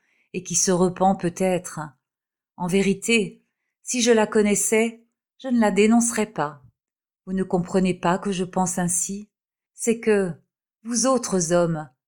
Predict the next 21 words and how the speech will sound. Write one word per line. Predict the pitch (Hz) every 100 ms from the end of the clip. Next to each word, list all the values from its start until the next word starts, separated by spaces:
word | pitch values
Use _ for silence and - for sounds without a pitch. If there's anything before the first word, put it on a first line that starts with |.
| -
vous | 165 175
êtes | 180
sans | - 196
pitié. » « | 180 - - - 185 135 _ - _ _ _ _ _ _ _ _ _ _
Oserais-je | 175 160 143 170 180
vous | 147
faire | 147 - 160
observer | 151 - 165 151 151 269 262
que | 170
vous | 160 165
en | 165
avez | 151 160
bien | 147 156 156
peu | - 226
pour | 233 160
la | 151
marquise ? » | 143 139 - - 254 254 - 156 _ _ _ _
fit | - 175
doucement | 180 175 - 175
le | 175 165
capitaine. « | 170 160 160 - 160 156 151 151